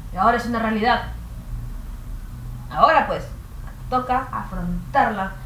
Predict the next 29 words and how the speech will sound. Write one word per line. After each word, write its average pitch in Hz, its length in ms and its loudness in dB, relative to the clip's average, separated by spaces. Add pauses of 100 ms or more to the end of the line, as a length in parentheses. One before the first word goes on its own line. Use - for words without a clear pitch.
(460)
como 202 260 0
buena 220 320 -2
persona 208 680 2 (240)
madura 208 480 4
y 196 140 -2
adulta. 180 520 -4 (720)
Bueno, 240 400 4
quiero 381 180 -4 (100)
comentarles 214 1120 0 (500)
que 202 260 -6
ya 277 200 2
que 330 80 -4
estamos 277 400 -2
en 233 140 0
el 196 80 -2
episodio 180 680 0 (160)
número 208 560 0
nueve, 226 720 0 (1000)
muy 240 140 -4
pronto 180 280 -4
va 165 60 -6
a - 20 -4
llegar 151 160 -6
el 151 60 -10 (120)
episodio 165 340 -10
número 175 300 -6
diez 285 560 0 (340)
y 381 240 -6
consigo 339 880 0